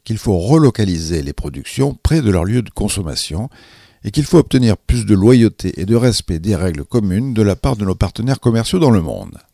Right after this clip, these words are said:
Il est demandé à l'Europe moins de naïveté, de ne pas se pénaliser unilatéralement par des contraintes qui ne seraient pas respectées par les concurrents. Des formes de protectionnisme européen sont proposées.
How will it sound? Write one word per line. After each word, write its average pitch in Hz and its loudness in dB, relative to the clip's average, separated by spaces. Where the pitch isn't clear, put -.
Il 95 -2
est 92 2
demandé 80 -2
à 85 -2
l'Europe 78 0
moins 139 2
de 113 0
naïveté, 71 -6
de 87 -4
ne 85 -2
pas 123 2
se - 0
pénaliser 87 -4
unilatéralement 90 0
par 73 -8
des 73 -10
contraintes 90 -6
qui - -10
ne 92 -4
seraient 82 -6
pas 73 -8
respectées - -6
par 123 -2
les 107 0
concurrents. - -6
Des 90 -8
formes 95 0
de 80 -4
protectionnisme 107 -2
européen 107 4
sont 117 4
proposées. 113 2